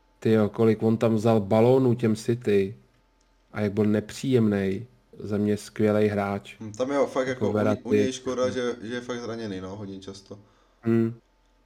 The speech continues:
Speaker 1: A málo kdo to v něm vidí, já na něj slýchávám všude různý hejty. A přijde mi takovej nedoceněnej.
Speaker 2: Hm, a to je možná i
Speaker 1: Za
Speaker 2: tím,
Speaker 1: mě
Speaker 2: no,
Speaker 1: to
Speaker 2: že
Speaker 1: hráč
Speaker 2: prostě úplně neměl nějakou takovou tu, jako momentku slavnou, no, že fakt,
Speaker 1: Pamatuješ
Speaker 2: fakt to
Speaker 1: si, jak hrál tu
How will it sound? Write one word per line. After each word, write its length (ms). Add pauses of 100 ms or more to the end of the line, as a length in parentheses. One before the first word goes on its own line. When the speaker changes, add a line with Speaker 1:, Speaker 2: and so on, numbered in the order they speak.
(640)
Speaker 1:
A 60
málo 300
kdo 100
to 140
v 60
něm 140
vidí, 200
já 120
na 80
něj 200
slýchávám 560
všude 260
různý 340
hejty. 500 (760)
A 40
přijde 200
mi 100
takovej 300
nedoceněnej. 840 (160)
Speaker 2:
Hm, 180 (160)
a 40
to 80
je 60
možná 280
i 100
Speaker 1:
Za 60
Speaker 2:
tím, 120
Speaker 1:
mě 160
Speaker 2:
no, 140
Speaker 1:
to 80
Speaker 2:
že 100
Speaker 1:
hráč 400
Speaker 2:
prostě 240
úplně 360
neměl 400
nějakou 360
takovou 380
tu, 340 (760)
jako 180
momentku 480
slavnou, 440
no, 160
že 100
fakt, 300 (120)
Speaker 1:
Pamatuješ 380
Speaker 2:
fakt 60
to 20
Speaker 1:
si, 40
jak 80
hrál 160
tu 20